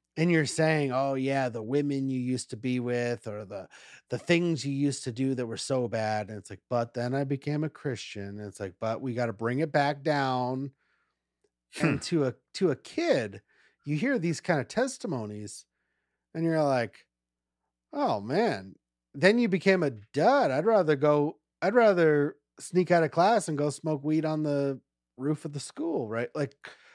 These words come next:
Speaker 1: I, you made the f-, you made the sin sound so fun.
Speaker 2: Hmm.
Speaker 1: And I've heard that a lot. Have you? Or am I just alone in that?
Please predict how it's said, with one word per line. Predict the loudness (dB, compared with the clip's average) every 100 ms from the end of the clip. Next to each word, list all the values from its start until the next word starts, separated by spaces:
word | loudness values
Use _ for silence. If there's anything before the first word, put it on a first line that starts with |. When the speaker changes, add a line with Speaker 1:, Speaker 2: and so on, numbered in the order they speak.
| _
Speaker 1:
I, | 2 4 4 -2 _ _ _ _ _ _
you | -2 2
made | 4 4 2 0
the | 0
f-, | 0 -6 _
you | -2 2
made | 4 4 4
the | 2
sin | 2 4 4 2
sound | -2 0 2 2 -2 -4
so | -2 0
fun. | -2 -4 -4 -4 -8 -20 _ _ _ _ _ _ _
Speaker 2:
Hmm. | -2 0 -2 -10 _ _ _ _ _ 0
Speaker 1:
And | 2 2 0 -4 _ _ _ _ _ _ _
I've | 4 6
heard | 6 4
that | 6 4
a |
lot. | 4 2 2 0 -4 _ _ _ -4
Have | 0 2
you? | 2 0 -2 -4
Or | 2 2
am | 4
I | 2 2
just | 0 -4 -4 _ _ _ -20 -14
alone | -6 0 0 0
in | -4
that? | -8 -12